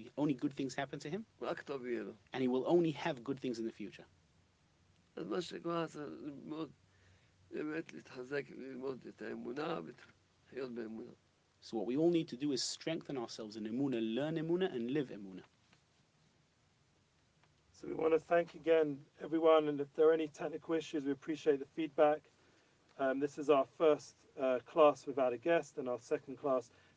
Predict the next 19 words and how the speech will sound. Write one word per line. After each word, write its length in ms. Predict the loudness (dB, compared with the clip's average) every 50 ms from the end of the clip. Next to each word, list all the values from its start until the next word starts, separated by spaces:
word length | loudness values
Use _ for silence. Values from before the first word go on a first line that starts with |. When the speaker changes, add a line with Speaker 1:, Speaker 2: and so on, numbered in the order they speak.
| _ -12
Speaker 3:
together 320 | 0 4 6 6 6 6
with 160 | 4 4 2
the 60 | 2
Rav. 300 | 2 4 4 4 4 4 0 _ _ _ _ _ _ _ _ _ _ -12
And 100 | -6 -2 2
we 60 | 2
have 160 | 2 2 0 0
to 60 | 0
really, 280 | 2 4 4 4 2 0 -4 _ _ _ _ _
really, 600 | 0 2 4 4 4 4 4 4 4 2 2 -2 -2
really, 300 | 2 4 6 6 6 6
really 260 | 6 6 6 6 4 4
jump 280 | 6 6 6 6 4 2
on 60 | 0
this 140 | 0 0 0
opportunity. 560 | 0 -4 -4 -4 0 2 2 2 2 0 -2
Everyone 320 | -2 0 2 2 2 4 4
out 180 | 2 2 0 0
there, 200 | -2 -4 -4